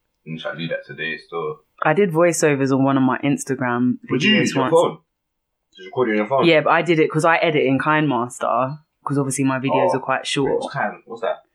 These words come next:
Speaker 2: It's like a video editing software, but on your phone. So, like, that's what I use for all my Instagram videos.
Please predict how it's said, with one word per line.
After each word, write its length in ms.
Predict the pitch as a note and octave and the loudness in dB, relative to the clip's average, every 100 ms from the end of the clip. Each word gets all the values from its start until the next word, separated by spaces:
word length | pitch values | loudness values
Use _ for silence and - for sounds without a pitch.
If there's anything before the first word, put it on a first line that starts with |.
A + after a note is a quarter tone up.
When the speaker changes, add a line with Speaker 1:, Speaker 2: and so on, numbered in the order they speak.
| _ _ - | _ _ -8
Speaker 2:
It's 140 | C#3 | -2
like 120 | D3 | 0
a 60 | D3 | 0
video 320 | D3 C#3+ C#3+ | 0 2 2
editing 340 | C3 C3+ B2 B2+ | 2 0 0 -2
software, 380 | B2+ B2 B2+ | -4 -4 -4
but 100 | B2 - | -2 -2
on 80 | B2+ | -2
your 100 | B2+ | -2
phone. 460 | - C#3+ E3 F#3+ _ - - _ _ _ - - | -2 2 2 0 _ -20 -20 _ _ _ -20 -14
So, 100 | - C#3+ | 0 0
like, 100 | A#2+ | 2
that's 180 | D3 | 0
what 80 | D#3 | 2
I 60 | C3+ | 2
use 220 | C#3+ C3 | 2 -2
for 80 | - | -2
all 80 | A#2+ | 0
my 120 | B2+ | 0
Instagram 480 | C#3 D3 C3 B2 A#2+ | 0 -2 -2 -4 -4
videos. 500 | A#2+ - G2 D#2+ D2+ | -8 -12 -8 -6 -6